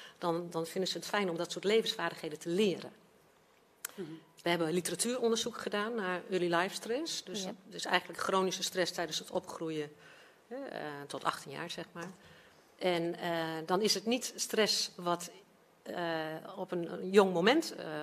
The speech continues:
Speaker 1: gebeurt. Maar dat wil eigenlijk iets zeggen over de leeftijd en over de kwetsbaarheid ook van de,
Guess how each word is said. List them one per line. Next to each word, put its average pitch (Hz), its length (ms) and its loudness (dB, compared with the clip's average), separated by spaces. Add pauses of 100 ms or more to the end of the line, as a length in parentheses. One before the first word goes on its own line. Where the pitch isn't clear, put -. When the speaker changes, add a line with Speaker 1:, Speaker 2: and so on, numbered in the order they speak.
(140)
Speaker 1:
gebeurt. 165 640 2 (360)
Maar 196 100 2
dat 175 80 2
wil 208 100 8
eigenlijk 208 300 0
iets 202 100 2
zeggen - 220 2
over 170 220 2
de 170 80 0
leeftijd 156 520 4
en - 80 -8
over 156 160 -2
de 156 80 -8
kwetsbaarheid 180 800 2
ook 170 240 -2
van 160 340 -2
de, 156 200 -2